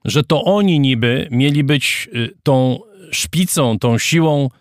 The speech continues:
uderzeniową, która jeśli kiedykolwiek Putin wpadnie na pomysł, żeby zaatakować Polskę, to właśnie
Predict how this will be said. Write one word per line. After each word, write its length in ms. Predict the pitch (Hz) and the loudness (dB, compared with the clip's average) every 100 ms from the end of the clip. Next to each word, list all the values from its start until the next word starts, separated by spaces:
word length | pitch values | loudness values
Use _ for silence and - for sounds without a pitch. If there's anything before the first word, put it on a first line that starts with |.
| _ _ - | _ _ -2
uderzeniową, 840 | 151 160 135 151 156 185 156 135 | 2 2 2 2 2 0 0 -2
która 380 | 127 143 131 127 | -2 0 0 2
jeśli 760 | 131 143 - 143 135 131 - 120 | 0 0 0 0 0 0 -2 -4
kiedykolwiek 720 | 139 127 123 151 135 131 - | -2 0 0 0 0 -2 -2
Putin 500 | 165 143 143 131 123 _ _ _ | -2 0 2 2 0 _ _ _
wpadnie 400 | - - 143 143 | -10 -2 0 2
na 140 | 135 131 | 2 0
pomysł, 600 | 151 147 139 - 127 120 | 0 2 0 0 0 2
żeby 680 | 110 127 123 123 120 120 117 | 2 2 2 2 2 0 -2
zaatakować 720 | 113 131 127 127 147 135 123 | 0 0 0 0 0 0 -2
Polskę, 460 | - 139 139 - 139 | 0 0 0 -2 -2
to 120 | 143 | 0
właśnie 440 | 135 131 - 131 | 0 0 2 0